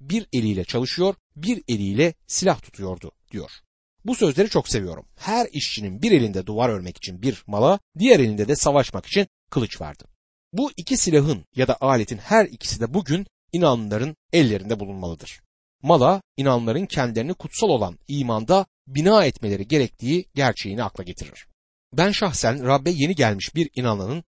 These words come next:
hemen çıkıp sağa sola tanıklık etmesini doğru bulmuyorum. Böyle bir inanlının vakit kaybetmeden tanıklık etmesi gerektiğini söyleyenlere de katılmıyorum. Rabbe yeni gelmiş bir inanlının Rabbin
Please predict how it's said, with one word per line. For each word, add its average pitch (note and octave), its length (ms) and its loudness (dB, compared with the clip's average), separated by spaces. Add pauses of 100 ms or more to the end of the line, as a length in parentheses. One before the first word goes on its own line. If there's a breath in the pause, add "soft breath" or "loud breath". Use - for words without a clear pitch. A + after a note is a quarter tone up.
hemen F3 340 0
çıkıp - 400 -6
sağa D#3+ 340 0
sola C3 220 -4
tanıklık C#3+ 520 -6
etmesini A2+ 420 -6
doğru D3+ 260 0
bulmuyorum. E2+ 380 -10 (360)
Böyle A3 260 4
bir - 320 -2
inanlının C#3 560 -2
vakit - 240 -4
kaybetmeden C#3+ 720 -2 (100)
tanıklık - 400 -8
etmesi A#2 360 -6
gerektiğini A#2 440 -2
söyleyenlere G2+ 640 0
de F#3 140 2 (220)
katılmıyorum. F2 520 -4 (300)
Rabbe F#3 260 2
yeni A3 240 0
gelmiş A#2 380 0
bir F#3+ 220 -2
inanlının A2 500 -4 (280)
Rabbin D#3 460 0